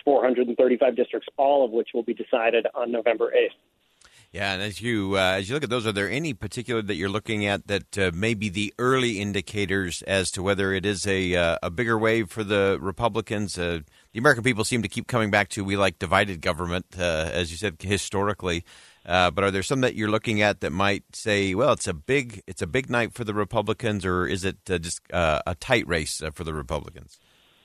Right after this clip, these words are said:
Speaker 1: You know, there are a handful of seats that either because of redistricting or retirements by the current incumbents, uh, that are open. And those are typically great tests because you don't have, you know, incumbents statistically are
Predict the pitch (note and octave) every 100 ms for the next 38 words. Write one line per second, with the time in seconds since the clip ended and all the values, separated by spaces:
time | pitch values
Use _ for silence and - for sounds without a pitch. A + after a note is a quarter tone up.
0 | _ _ _ _ _ _ _ _ - B3
1 | B3+ A#3 B3 C4 E3+ F3 G3 F3+ - F#3
2 | E3+ - A#2+ - - D#3 - - - -
3 | - C3+ C3 - D#3 D#3 C3 - A2+ G#2+
4 | A#2 D#3 A3 G#3+ F3+ F3+ E3 E3 B2+ A2
5 | - - - F3+ E3+ E3 D#3+ - C3+ B2
6 | A#2 - C#3 C3+ - A#2+ - C3+ C#3+ C#3
7 | _ - C3 B2+ B2+ - F#3+ A3+ B2+ -
8 | _ _ _ E3 E3 A#3+ C#4+ C4 - A#3+
9 | A#3+ - C3 E3+ G3 - D#3+ A#2+ _ C3
10 | - B2 D#3+ E3+ F3+ - - C#3 C3 B2
11 | D#3 A#2+ - G3 E3+ C3+ D3+ D#3 C3+ -
12 | _ _ _ _ - C#3+ E3 - C#3 B2
13 | B2 A#2+ C#3 A#2 A#2